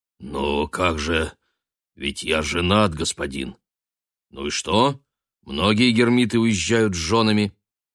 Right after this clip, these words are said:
С Маврикия пишут, чтоб везли больше женщин.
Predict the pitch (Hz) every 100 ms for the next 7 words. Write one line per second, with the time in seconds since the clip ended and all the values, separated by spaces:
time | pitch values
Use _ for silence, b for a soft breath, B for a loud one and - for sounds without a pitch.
0 | _ - 101 104 101 165 190 156 135 107
1 | 156 - 131 - 131 107 110 95 131 139
2 | 104 135 - 156 156 170 98 - -